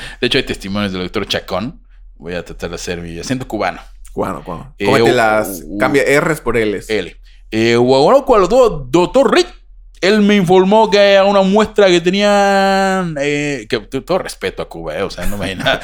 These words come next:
Speaker 1: a, vamos a pro-, provocar un pleito internacional por este, esta mofa. Eh, ya se analizás, habiendo un grupo de científicos amigos de la Universidad de Washington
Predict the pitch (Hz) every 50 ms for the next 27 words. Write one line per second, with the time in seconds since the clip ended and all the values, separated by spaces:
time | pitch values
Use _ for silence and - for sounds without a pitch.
0 | - 156 - - - 101 98 95 90 90 92 98 95 98 - 113 113 - - 101
1 | 92 90 - - 101 107 107 - - - 113 110 107 104 131 131 131 - - 156
2 | 151 147 - 160 147 113 120 104 101 107 107 - - 123 120 131 135 135 139 143
3 | 135 135 131 131 135 - 147 131 120 110 104 101 104 - - - 117 104 110 117
4 | 117 117 - - 175 185 - - - - - - - - - - - 110 110 110
5 | 113 113 120 147 247 285 226 277 277 254 233 214 214 208 175 - - - - 302
6 | - - - - - - - - - - - - - - 139 160 196 247 269 269
7 | 269 262 254 294 294 - 269 262 247 196 - 220 214 208 302 285 277 262 247 226
8 | 208 - - - 202 208 208 214 214 240 302 349 349 311 262 - - - - -
9 | - 131 143 214 247 247 254 254 240 226 233 233 220 220 202 - - 214 233 233
10 | 208 185 196 196 196 - 202 185 165 220 233 254 233 -